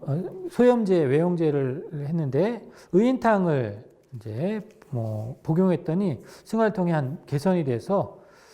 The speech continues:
어, 증상 있을 때만 비스트로이드성 소염제 쓰고, 어, 전체적으로 통증이 경감돼서 의인탕만은 개선됐던,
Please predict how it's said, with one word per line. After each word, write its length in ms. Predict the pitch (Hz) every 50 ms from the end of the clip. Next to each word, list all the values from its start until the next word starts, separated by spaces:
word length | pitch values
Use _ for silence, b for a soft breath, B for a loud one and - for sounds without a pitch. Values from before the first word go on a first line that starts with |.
| B B B B B
어, 120 | - 120 113
증상 320 | - 180 202 190 247 254
있을 140 | 247 - -
때만 380 | - 214 190 190 185 185 175 165
비스트로이드성 840 | - 175 170 175 - - 180 180 170 175 - - - - 139 127 123
소염제 320 | - 185 180 165 143 139
쓰고, 680 | 123 - - - 180 151 135 120 139 180 226 240 B B B B B B B B _
어, 280 | - 113 110 110 117 123
전체적으로 920 | - 147 147 - 175 160 170 151 143 156 165 190 214 220 202 185 - - -
통증이 300 | - 202 185 - 190 156
경감돼서 760 | - 135 147 175 214 208 175 151 131 113 - - 123 104 110
의인탕만은 680 | 180 185 220 233 214 - 196 170 151 135 127 120 120 110
개선됐던, 880 | - 123 - - 127 110 113 110 - - - 110 101 113 151 196 208